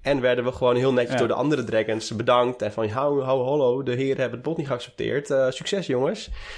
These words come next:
Speaker 1: En wij dachten, "Nou... Nou, als het zo uitgezonden wordt, eh, dikke prima, weet je." Want dan staan wij er ook met een rechte ruggengraat, eh, op. Maar er zijn twee dingetjes
Speaker 2: Ja.
Speaker 1: inderdaad geknipt. Dat ene hele interessante bod, dat heeft niemand kunnen zien. En, eh,
Speaker 2: Ja.
Speaker 1: dat, eh,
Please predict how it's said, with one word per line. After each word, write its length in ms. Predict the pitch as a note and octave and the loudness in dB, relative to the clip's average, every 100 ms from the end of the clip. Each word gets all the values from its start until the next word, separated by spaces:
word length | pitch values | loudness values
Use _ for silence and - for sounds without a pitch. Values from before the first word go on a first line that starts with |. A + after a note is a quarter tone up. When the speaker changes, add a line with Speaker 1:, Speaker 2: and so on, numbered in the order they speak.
| - - | -16 -8
Speaker 1:
En 100 | - | 2
wij 120 | C3 C3+ | 4 6
dachten, 340 | C3+ - B2+ | 4 2 0
"Nou... 300 | C#3 A#2+ G#2 - - - - - - - _ _ _ | 4 4 2 -6 -16 -8 -8 -10 -18 -20 _ _ _
Nou, 120 | D#3 A#2+ | 0 0
als 60 | |
het 100 | - | 2
zo 100 | D3 | 2
uitgezonden 520 | C#3 C#3 C3+ C#3 C3+ | 2 0 -2 0 2
wordt, 300 | C3 C3 C3 | 2 0 0
eh, 260 | C3 B2+ B2 | 2 4 2
dikke 180 | C3 - | 0 -4
prima, 380 | C#3 C#3 G#2+ G#2+ | -2 0 2 0
weet 120 | G#2+ | 0
je." 20 | B2+ | -2
Want 100 | A#2+ | -2
dan 100 | A2+ | -2
staan 240 | - A#2+ | 0 2
wij 140 | A#2+ A#2+ | 2 4
er 80 | |
ook 100 | B2 | 2
met 160 | B2+ B2 | 0 0
een 120 | A2+ | 0
rechte 240 | A2 A#2 A#2 | 0 0 0
ruggengraat, 600 | C#3 A#2+ A#2 A2 A2 - | -2 0 2 2 0 0
eh, 260 | A2 G#2+ - | 2 2 0
op. 260 | F3 - - _ - - _ - | -2 -4 -18 _ -20 -20 _ -4
Maar 140 | A#2 | 0
er 80 | A#2+ | 2
zijn 120 | D3 | 2
twee 200 | D#3+ F#3 | 4 4
dingetjes 260 | F3 D3 C3+ | 6 4 2
Speaker 2:
Ja. 60 | |
Speaker 1:
inderdaad 240 | C#3 B2 - | 2 2 0
geknipt. 320 | - D#3+ F3 | 0 0 0
Dat 100 | C#3 | 0
ene 200 | C#3+ C#3 | 2 2
hele 180 | C3+ C#3 | 2 2
interessante 420 | C3+ C3+ C#3 A#2+ | 0 0 -2 0
bod, 220 | A2 D#3 | 0 0
dat 120 | D#3 B2 | 0 -2
heeft 140 | A#2+ | 0
niemand 300 | C3 B2 B2 | 2 2 2
kunnen 240 | B2+ A#2 | 0 0
zien. 360 | A2 B2+ G3+ - - - - _ _ | 2 0 0 -4 -16 -20 -20 _ _
En, 380 | C3 C#3 C3+ B2+ | 0 2 2 2
eh, 60 | |
Speaker 2:
Ja. 400 | A#2 B2 B2 B2 | 4 4 6 4
Speaker 1:
dat, 360 | G#2+ B2+ B2+ - | 4 2 2 2
eh, 480 | B2+ B2 A#2+ A#2+ | 4 6 4 4